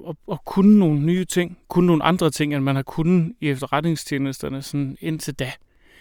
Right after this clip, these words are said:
Kan du prøve sådan lidt at tage os på sådan en lille, lille, øh, trip, øh, down memory lane, altså sådan et, et lidt tilbageblik? Hva-, hvad er det for en situation, du lander i der,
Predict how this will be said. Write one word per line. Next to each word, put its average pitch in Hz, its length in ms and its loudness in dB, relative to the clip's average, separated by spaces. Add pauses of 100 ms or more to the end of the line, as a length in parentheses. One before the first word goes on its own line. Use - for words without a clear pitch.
(460)
Kan 165 100 2
du 180 60 4
prøve 226 300 2
sådan 220 160 0
lidt 208 160 0
at 190 80 0
tage 175 180 -2
os 165 80 -4
på 185 140 -4
sådan 202 120 -2
en 190 60 -2
lille, 202 400 4
lille, 180 580 2
øh, 165 200 -6
trip, - 360 2 (140)
øh, 175 160 -4
down 170 300 4
memory 180 320 4
lane, 175 360 0
altså 156 200 -8
sådan 170 140 -4
et, 160 160 -6
et 170 100 -2
lidt 180 160 0
tilbageblik? 180 600 2
Hva-, 202 100 2
hvad 208 200 2
er 214 40 0
det 233 120 0
for 202 120 0
en 175 80 0
situation, 180 500 -2
du 202 100 0
lander 190 280 0
i 185 100 -2
der, 180 240 -4